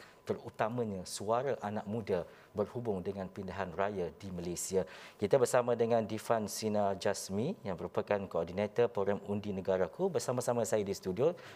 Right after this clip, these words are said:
Terima kasih, uh, Difan, dan juga kita ada secara virtual ataupun dalam talian dengan Mahira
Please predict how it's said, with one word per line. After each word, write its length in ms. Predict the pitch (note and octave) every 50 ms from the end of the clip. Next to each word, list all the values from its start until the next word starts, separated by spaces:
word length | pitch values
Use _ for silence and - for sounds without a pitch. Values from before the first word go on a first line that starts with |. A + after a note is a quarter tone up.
| - - -
Terima 160 | - F#2+ F#2+
kasih, 400 | - C3 C3 C3 - F#3+ F3+ - - - - - - - - -
uh, 160 | F#2+ G2+ G2+
Difan, 480 | F#2+ F#2 G#2 - - B2+ C#3+ F#3+ F#3+ E3+
dan 160 | A2+ F#2+ F#2
juga 240 | - - G#2 A2+ -
kita 240 | - G#2+ - - A2
ada 320 | F#2+ G#2 A2+ A#2 C3 A#2
secara 400 | G#2 - G#2+ - - G#2 G2+ G2+
virtual 480 | F#2 G2+ G2+ - - - D#3 D#3+ C3+ G2
ataupun 320 | F#2 - - - - G#2
dalam 320 | F2+ F#2 F#2+ F#3 - - -
talian 320 | B2 C#3 E3 G3 G3+ G#3 G#3 - - - - - - -
dengan 240 | G#2+ G#2 G#2 G2 F2+
Mahira 400 | F#2 G2+ G2 A2 C3+ C3+ C#3